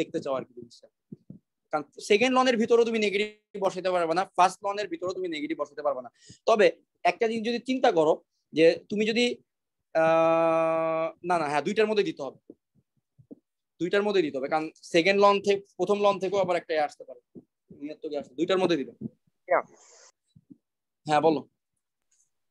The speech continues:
Speaker 2: আপনি যে লিখলেন যে ln, আহ, cos is equal to z, এখানেও কি modulus দেওয়া লাগবে?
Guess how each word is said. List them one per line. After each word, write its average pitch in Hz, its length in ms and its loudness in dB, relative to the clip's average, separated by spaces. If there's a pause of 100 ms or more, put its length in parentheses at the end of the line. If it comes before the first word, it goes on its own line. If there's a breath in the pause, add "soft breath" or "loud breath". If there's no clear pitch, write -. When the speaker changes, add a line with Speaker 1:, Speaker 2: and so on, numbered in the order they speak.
(320)
Speaker 2:
আপনি 170 220 0
যে 185 60 6 (240)
লিখলেন 170 300 2
যে 185 80 6 (200)
ln, 151 180 4 (220)
আহ, 135 140 -2 (460)
cos 165 240 -2
is 165 120 -4
equal 175 200 -2
to 165 120 0
z, 135 40 -6 (220)
এখানেও 165 280 2
কি 180 80 0 (200)
modulus 151 360 0
দেওয়া 165 200 2
লাগবে? 101 220 -8